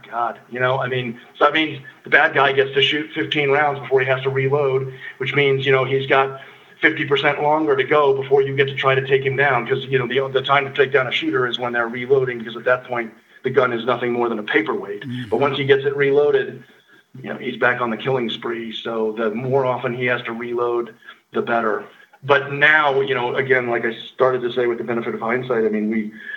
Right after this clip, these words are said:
Speaker 1: there's no question this country needs an assault weapons ban, but,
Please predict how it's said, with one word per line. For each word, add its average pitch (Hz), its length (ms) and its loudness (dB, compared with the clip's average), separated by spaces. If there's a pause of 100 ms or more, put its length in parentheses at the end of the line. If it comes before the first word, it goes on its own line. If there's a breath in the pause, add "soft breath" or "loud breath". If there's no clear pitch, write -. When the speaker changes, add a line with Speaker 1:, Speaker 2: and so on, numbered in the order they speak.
Speaker 1:
there's 160 240 2
no 208 140 4
question 143 400 2
this 120 160 -2
country 127 480 0
needs 107 300 -6
an 104 80 -8
assault 113 280 -2
weapons 101 300 -10
ban, 101 340 -14 (360 loud breath)
but, 135 340 2